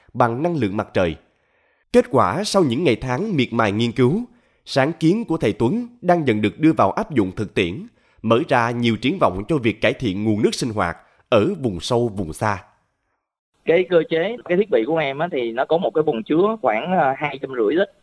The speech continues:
Speaker 2: Thì, à, cái bồn chứa này nó được tích hợp hệ thống tự động là bơm nước vào,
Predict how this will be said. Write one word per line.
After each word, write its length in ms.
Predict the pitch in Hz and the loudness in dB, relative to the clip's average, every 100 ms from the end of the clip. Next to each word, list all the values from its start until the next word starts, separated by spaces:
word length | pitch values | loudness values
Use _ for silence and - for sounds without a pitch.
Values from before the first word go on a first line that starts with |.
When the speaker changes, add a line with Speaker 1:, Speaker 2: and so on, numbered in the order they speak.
| _ - | _ -4
Speaker 2:
Thì, 260 | 131 120 117 | 0 2 2
à, 260 | 117 120 117 | 2 -2 0
cái 120 | 170 | -2
bồn 200 | 160 117 | -2 -4
chứa 220 | 139 160 | 0 0
này 200 | 202 127 | 0 -4
nó 80 | 120 | -4
được 200 | 143 110 | -4 -4
tích 140 | 208 - | -6 -6
hợp 220 | 127 113 127 | -4 -4 -2
hệ 120 | 107 | -4
thống 240 | 143 202 | -4 -2
tự 140 | 127 117 | -2 0
động 320 | 98 113 120 | -2 -4 -2
là 220 | 113 110 | -2 0
bơm 280 | 107 139 131 | 2 0 0
nước 160 | 170 | -4
vào, 360 | 131 123 113 | 0 0 0